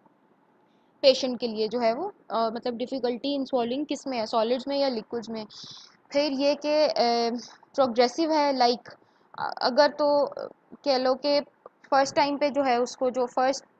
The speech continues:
time पे जो, अ, feel हुआ है उसमें जो है वो उसके इन-, उसकी intensity कम थी,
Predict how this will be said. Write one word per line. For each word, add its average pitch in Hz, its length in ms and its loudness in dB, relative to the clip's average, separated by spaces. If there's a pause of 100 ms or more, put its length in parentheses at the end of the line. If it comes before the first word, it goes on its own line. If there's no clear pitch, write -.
(120)
time 247 240 0
पे 285 100 -2
जो, 277 120 0
अ, - 480 -6
feel 294 340 0
हुआ 233 180 2
है 220 140 2
उसमें 294 340 -4
जो 294 80 -2
है 262 140 2
वो 254 140 0
उसके 247 400 -6 (120)
इन-, 247 240 -8 (140)
उसकी - 380 -8
intensity 262 600 -4 (100)
कम 233 240 -2
थी, 208 180 -10